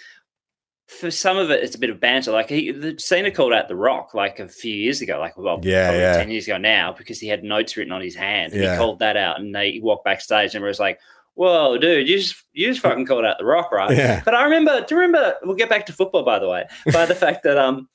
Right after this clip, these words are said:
Speaker 1: do you remember, 'cause we do the same thing, 'cause we do a live show with, um, Junk Time and Two Guys Live, uh, One Cup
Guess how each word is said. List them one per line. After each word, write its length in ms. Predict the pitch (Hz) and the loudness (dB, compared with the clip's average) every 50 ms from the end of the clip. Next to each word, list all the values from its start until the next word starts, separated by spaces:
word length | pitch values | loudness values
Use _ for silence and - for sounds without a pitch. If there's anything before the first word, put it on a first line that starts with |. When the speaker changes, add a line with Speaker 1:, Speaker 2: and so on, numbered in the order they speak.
| - - - - - _ - 175 | -20 -20 -20 -20 -20 _ -18 -8
Speaker 1:
do 100 | - 254 | -2 0
you 40 | 254 | 2
remember, 220 | 285 285 254 - - | 4 4 2 2 2
'cause 200 | - 247 - 214 | 0 0 0 2
we 160 | 240 311 302 | 2 2 2
do 140 | 262 254 220 | 2 2 2
the 80 | 170 170 | 2 2
same 260 | - 175 151 131 120 | 2 2 2 0 0
thing, 260 | 156 220 196 156 156 | 0 0 0 0 0
'cause 200 | 151 - 185 175 | 0 0 0 2
we 140 | 190 208 196 | 2 2 4
do 160 | 175 180 156 | 4 4 4
a 20 | 131 | 4
live 320 | 120 113 110 107 110 110 | 4 4 6 4 4 2
show 480 | - - 123 117 113 110 107 104 104 107 | 2 2 2 4 4 4 4 2 0 -4
with, 200 | 107 104 - 117 | -10 -8 -2 0
um, 420 | 110 107 104 107 104 98 98 101 101 | 0 0 0 -2 -4 -8 -10 -12 -4
Junk 220 | - 120 113 110 | -2 -2 -2 -2
Time 280 | - 113 110 107 104 101 | -4 -6 -6 -4 -6 -8
and 100 | 101 95 | -10 -10
Two 140 | - 110 104 | -8 -4 -2
Guys 260 | 104 104 101 - - | -2 -2 -2 -2 -4
Live, 240 | 107 101 101 98 101 | -2 -2 -2 -2 -2
uh, 200 | 98 95 95 95 | -2 -2 -4 -4
One 180 | 101 104 98 92 | -6 -8 -8 -8
Cup 340 | - - 101 98 - _ | -6 -6 -6 -6 -6 _